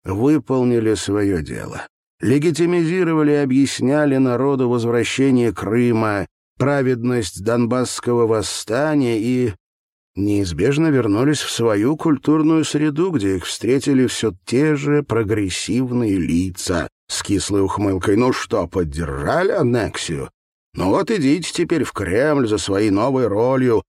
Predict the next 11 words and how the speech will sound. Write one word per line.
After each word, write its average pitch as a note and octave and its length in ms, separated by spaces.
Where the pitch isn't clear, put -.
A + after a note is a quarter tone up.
за B2 180
новой B2 300
выставкой A#2+ 640
и A2+ 40
за G#2+ 140
ротацией G#2 640
на F#2+ 160
радио. F2+ 540
Вам A#2+ 360
там A2 320
дадут». E2 720